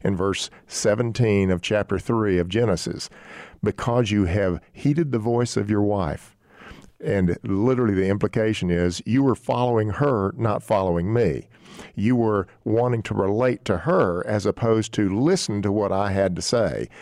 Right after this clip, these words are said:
And being the power and being the lead here, you were ending up following as opposed to leading.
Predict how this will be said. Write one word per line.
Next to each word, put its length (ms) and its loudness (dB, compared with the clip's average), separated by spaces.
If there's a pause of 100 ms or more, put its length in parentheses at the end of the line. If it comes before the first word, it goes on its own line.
(160)
And 220 0
being 340 2
the 120 2
power 520 0
and 160 -2
being 280 2
the 60 0
lead 420 2
here, 260 2
you 240 2
were 160 2
ending 340 2
up 160 0
following 680 -2
as 240 -4
opposed 380 0
to 60 0
leading. 400 0